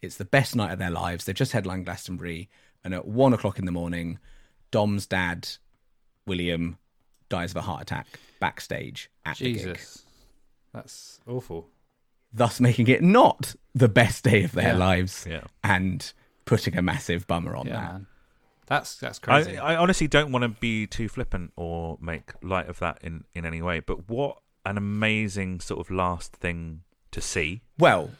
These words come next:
Speaker 1: yeah, he, he was
Speaker 3: You know?
Speaker 1: backstage. He saw his son headline
Speaker 2: Yeah.
Speaker 1: Glastonbury.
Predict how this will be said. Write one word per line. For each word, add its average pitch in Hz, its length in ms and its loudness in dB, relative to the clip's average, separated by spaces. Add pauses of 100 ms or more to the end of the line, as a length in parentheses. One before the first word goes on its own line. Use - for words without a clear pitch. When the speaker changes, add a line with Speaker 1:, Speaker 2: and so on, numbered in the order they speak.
(140)
Speaker 1:
yeah, 139 320 4
he, 151 220 4
he 151 140 6
was 156 100 6
Speaker 3:
You - 60 2
know? 170 60 8
Speaker 1:
backstage. 110 400 4
He - 80 2
saw 156 240 4
his 139 120 4
son 123 220 4
headline 120 400 2
Speaker 2:
Yeah. - 100 -2
Speaker 1:
Glastonbury. 87 580 -6